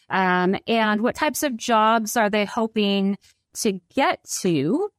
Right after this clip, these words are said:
as they kind of make that transition, and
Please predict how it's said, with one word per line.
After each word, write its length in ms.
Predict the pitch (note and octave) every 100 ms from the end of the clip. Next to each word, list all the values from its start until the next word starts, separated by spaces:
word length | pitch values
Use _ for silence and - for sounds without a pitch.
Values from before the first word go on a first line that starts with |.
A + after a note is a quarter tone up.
| _
as 340 | - G3+ G3 G3
they 220 | G3+ F#3
kind 200 | A3 G3+
of 80 | F3+
make 260 | G3 G3
that 220 | - F#3 -
transition, 880 | G#3 F3+ F3+ B3 B3+ G#3+ F#3 F3+ F#3 _ _ -
and 160 | G#3